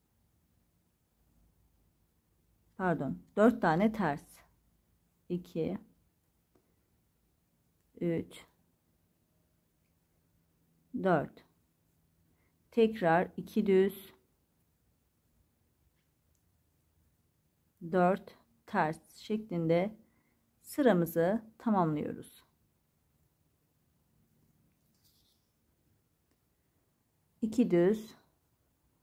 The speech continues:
ve en son ilmeğimi ters örgü yaparak sıramızı tamamladık.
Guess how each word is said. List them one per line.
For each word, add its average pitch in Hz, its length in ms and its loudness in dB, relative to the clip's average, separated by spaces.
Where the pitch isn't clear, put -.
ve 185 60 -2
en 220 240 2
son 214 200 -2
ilmeğimi 165 460 0
ters 185 320 -4
örgü 156 240 -4
yaparak 202 640 -2
sıramızı 175 600 -2
tamamladık. 156 600 -6